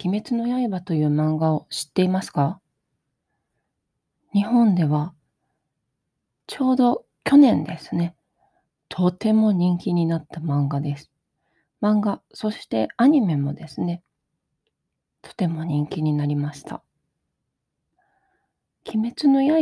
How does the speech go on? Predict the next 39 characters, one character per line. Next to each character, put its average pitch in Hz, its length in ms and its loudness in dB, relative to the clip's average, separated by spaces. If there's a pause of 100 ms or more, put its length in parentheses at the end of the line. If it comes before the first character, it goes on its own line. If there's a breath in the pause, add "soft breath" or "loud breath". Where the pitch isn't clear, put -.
(100)
刃」 151 240 -4 (500)
と 202 80 -2
い 190 120 0
う - 20 -4
漫 185 300 -2
画 185 140 -4
は、 190 260 -6 (1500 soft breath)
小 202 120 -14
峠 185 500 0 (140)
小 - 160 -2
夜 196 160 2
春 151 280 -2
さ 127 200 -8
ん 120 140 -8 (500)
が 208 200 -4
書 208 100 -2
い 208 100 -4
た 254 120 0
日 185 160 -2
本 156 200 0
の 139 100 2
漫 139 220 0
画 131 100 -8
で 135 160 -8
す。 - 180 -20 (3000)
日 226 80 0
本 277 380 2
で 165 280 -2 (120)
と - 140 -20
て 254 120 -2
も 247 220 2
有 226 260 2
名 214 300 0
な 202 280 -4 (920)
漫 185 240 -2
画 170 100 0
の 165 200 -2
雑 139 280 -6
誌、 - 280 -10